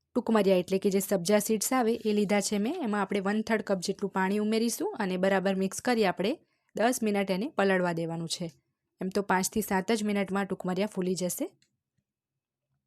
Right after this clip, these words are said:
તો દસ મિનિટ પછી તમે જોઈ શકો છો ટુકમરિયા બધું જ પાણી એબ્ઝોર્બ કરી ગયા છે અને સરસ એ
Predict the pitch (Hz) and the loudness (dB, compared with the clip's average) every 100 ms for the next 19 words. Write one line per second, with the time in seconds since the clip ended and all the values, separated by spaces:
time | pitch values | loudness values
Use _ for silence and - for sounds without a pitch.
0 | _ _ _ _ _ _ _ _ _ _ | _ _ _ _ _ _ _ _ _ _
1 | 196 196 233 233 220 214 208 208 254 285 | 2 4 4 4 2 4 4 2 2 2
2 | 196 190 190 196 190 180 180 - 330 220 | 2 4 6 6 2 2 0 2 2 0
3 | 196 196 190 190 190 175 233 - 202 190 | 2 2 4 4 4 2 0 2 2 2
4 | 214 196 175 196 202 - 208 208 214 214 | 0 -2 2 2 4 4 4 6 4 4
5 | 214 247 285 202 196 190 196 220 - - | 4 2 2 0 0 2 2 2 -2 0
6 | 240 | -2